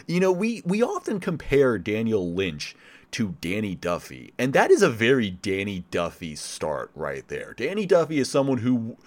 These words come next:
would always go four scoreless, and then one thing goes wrong, and then it's suddenly it's a six-run inning for the other team.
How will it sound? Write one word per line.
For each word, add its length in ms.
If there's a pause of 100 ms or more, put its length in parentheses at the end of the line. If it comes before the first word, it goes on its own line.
(160)
would 240
always 460
go 280
four 440
scoreless, 640
and 160
then 260 (220)
one 640
thing 360
goes 300
wrong, 400
and 140
then 140
it's 280
suddenly 640
it's 100
a 80
six-run 640
inning 260
for 220
the 120
other 220
team. 380